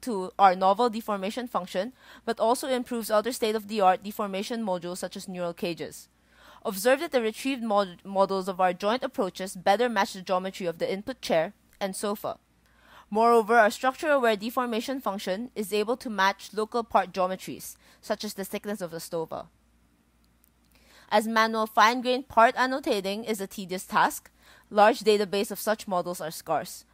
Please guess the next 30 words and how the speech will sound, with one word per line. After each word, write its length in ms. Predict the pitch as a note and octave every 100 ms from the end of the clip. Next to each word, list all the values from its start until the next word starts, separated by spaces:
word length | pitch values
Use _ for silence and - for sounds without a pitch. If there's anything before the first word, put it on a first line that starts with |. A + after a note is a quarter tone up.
| _ - -
We 100 | A3
show 220 | A#3 B3+ B3
that 100 | A3
our 220 | G#3 A#3+
approach 420 | B3+ B3+ A3 -
works 260 | G#3 G#3+ -
on 180 | G3 F#3+
automatically 640 | E3+ A3 A3+ G3+ A3 A3+
segmented 560 | A3+ G#3 F3+ F3+ G#3+ A3
models, 500 | F#3+ E3+ F#3 C#4+ -
such 240 | A#3+ A3 G#3
as 120 | G3
those 220 | G3+ G3+
found 280 | - F3+ F3
in 80 | E3+
Complement 520 | - E3+ G3 D#3+ B2
Me, 220 | D#3+ D3 - _ _ _ -
enabling 560 | G#3 G#3+ G#3+ B3+ C4
the 100 | B3+
use 220 | G#3+ G#3 G#3
of 100 | F#3
our 160 | G3
method 380 | G3+ F#3 F#3+ F3+
on 120 | F3+
a 60 | E3+
wider 480 | D#3+ F3 F#3 F3+ E3+
array 220 | D#3+ D#3+
of 80 | D#3+
source 360 | E3+ D3 -
databases. 840 | - D#3+ D#3+ C#3+ G2+ G#1 - -